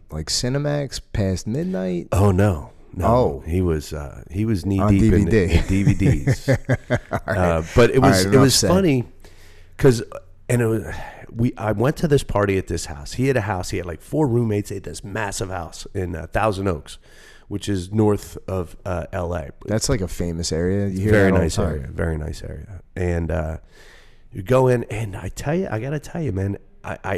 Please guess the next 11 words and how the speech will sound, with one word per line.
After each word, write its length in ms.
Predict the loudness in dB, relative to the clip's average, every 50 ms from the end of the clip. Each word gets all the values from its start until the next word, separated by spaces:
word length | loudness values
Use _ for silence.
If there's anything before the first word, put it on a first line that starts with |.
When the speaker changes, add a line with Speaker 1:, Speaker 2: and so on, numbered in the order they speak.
| -4 -2
Speaker 2:
interact, 400 | 0 0 2 2 0 0 -2 0
and 240 | 0 0 0 2 2
mind 240 | 2 2 4 4
you, 60 | 6 4
I'm 120 | 4 4
just 220 | 2 2 0 2
this 180 | 0 -2 -2 0
Navy 340 | 2 2 2 2 0 -2 -4
knucklehead, 560 | -4 -6 -8 -10 -12 -14 -14 -14 -14 -16 -18 -20 -20 -20 -20 -18 -8
you 100 | -6 -4
know? 260 | -4 -4 -4 -6 -8